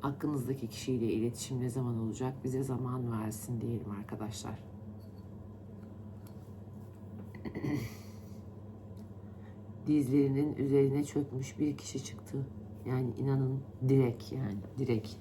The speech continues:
Dizlerinin üzerine çökmüş bir kişi. Ve ben zaman görmek istiyorum.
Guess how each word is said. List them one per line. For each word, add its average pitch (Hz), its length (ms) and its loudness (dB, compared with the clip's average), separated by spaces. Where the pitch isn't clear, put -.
Dizlerinin 135 580 4
üzerine 123 340 2
çökmüş - 480 -2
bir 123 160 2
kişi. - 320 -4
Ve 113 100 0
ben 127 160 2
zaman 123 420 2
görmek 117 360 2
istiyorum. 117 720 -2